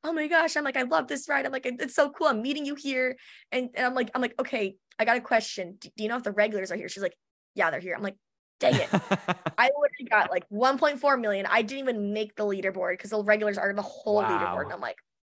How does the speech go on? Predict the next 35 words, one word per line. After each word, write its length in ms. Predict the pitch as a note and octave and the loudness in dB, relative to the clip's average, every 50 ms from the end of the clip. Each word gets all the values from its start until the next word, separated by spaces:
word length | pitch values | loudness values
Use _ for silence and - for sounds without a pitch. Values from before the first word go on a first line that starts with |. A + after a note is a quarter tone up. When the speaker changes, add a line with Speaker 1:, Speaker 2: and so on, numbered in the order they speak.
| _ _ - - | _ _ 4 6
Speaker 1:
"Ugh." 480 | B3+ B3+ B3+ C4 B3+ A#3+ - - G3+ G3+ _ _ _ - - - - - _ - - | 8 10 10 10 8 6 4 0 -4 -10 _ _ _ -20 -20 -20 -20 -20 _ 0 2
But 60 | C#4 | 4
anyways, 260 | C#4+ C#4+ B3+ A3 G#3+ | 4 6 4 4 2
what 80 | B3 B3+ | 2 -2
I 20 | |
was 80 | B3+ B3 | -2 -2
gonna 120 | B3+ A#3+ A#3 | -4 -6 -6
say 240 | A3+ C4+ B3 A#3 A3 | -4 -2 0 0 0
is 120 | G#3+ G#3+ | 0 0
for 100 | - A#3 G#3+ | -2 -2 -2
the 60 | G3+ | 0
maxing 440 | G3+ G#3 G3+ G#3+ G#3+ - - A3 G3+ | 2 4 4 4 4 2 -6 -6 -4
out 200 | F#3+ F#3+ - - | -4 -4 -4 -4
part. 320 | - F3+ E3+ D#3+ - - _ _ _ _ _ _ _ _ _ _ _ _ _ | -2 0 0 0 -2 -4 _ _ _ _ _ _ _ _ _ _ _ _ _
So, 540 | - - - C4 A#3+ A#3+ B3 A3+ G#3+ G3+ G3+ _ _ _ _ _ _ _ _ _ _ _ _ _ _ - - | -12 -2 2 4 6 6 6 4 0 -4 -8 _ _ _ _ _ _ _ _ _ _ _ _ _ _ -14 -8
oh, 40 | A3 | -6
there's 140 | G3 E3 - | -6 -6 -6
something 160 | F3 F#3 F3 | -10 -10 -10
in 60 | E3+ E3+ | -10 -8
my 120 | E3+ E3 | -8 -6
eye. 200 | E3 E3+ E3+ F#3 | -6 -6 -8 -8
Sorry. 400 | F3 - - F3+ F#3 F#3 F3+ F3 | -12 -10 -6 -4 -2 -2 -2 -4
Speaker 2:
No 100 | F#3 F#3+ | -4 -4
worries. 220 | - - B2 B2+ - - | -4 -6 -8 -8 -8 -6
Speaker 1:
Oh. 300 | F4+ A4+ B4 A4 D#4 - _ _ _ _ _ _ _ _ _ _ _ _ _ - | -4 -2 -2 -4 -4 -6 _ _ _ _ _ _ _ _ _ _ _ _ _ -12
So, 440 | - - C4+ B3 A#3+ G#3+ - - _ - | 0 2 4 4 4 4 0 -6 _ 0
um, 500 | A#3+ A#3+ A#3+ A#3 G#3+ G3+ F#3+ F3+ G3+ _ _ _ _ _ _ _ _ _ _ _ _ _ _ _ _ - | 2 4 4 4 2 0 -4 -8 -14 _ _ _ _ _ _ _ _ _ _ _ _ _ _ _ _ -14
you, 520 | G3+ F#3+ G3 A#3+ B3+ C#4 D4 D#4+ D#4+ C#4+ - _ _ _ _ _ _ _ _ _ | -12 -8 -6 -4 -4 -4 -4 -4 -4 -6 -8 _ _ _ _ _ _ _ _ _
so 280 | - - D#4 C#4 C4 G#3+ | 0 4 6 6 6 4
you, 200 | A3 A#3 C4+ - - _ _ _ _ - | 2 -2 -4 -6 -6 _ _ _ _ -6
so, 120 | - D4 | -2 0
like, 140 | C4+ B3 G#3 | 0 0 0
Disney 240 | G#3 C#4 C#4 E4 D#4+ | -2 -2 -2 -2 -4
World, 320 | C#4 C4+ C4+ B3+ B3+ A3+ G#3 | 0 0 0 0 0 -2 -4
you, 120 | A3+ G3+ | -8 -10